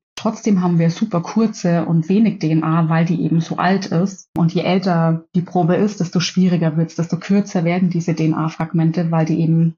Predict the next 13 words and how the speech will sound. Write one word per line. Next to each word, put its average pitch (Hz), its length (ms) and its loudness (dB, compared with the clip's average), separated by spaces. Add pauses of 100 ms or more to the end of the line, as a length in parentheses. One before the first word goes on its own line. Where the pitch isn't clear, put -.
über 170 180 4
die 165 100 2
Zeit 165 640 -4 (100)
immer 185 240 2
weiter 160 260 -2
auseinanderbrechen. 160 960 -2 (240)
Und 170 160 0
dafür 196 280 -2
entwickeln 175 480 0
wir 165 120 2
dann 160 420 2
spezialisierte 175 720 -2
Methoden, 170 800 0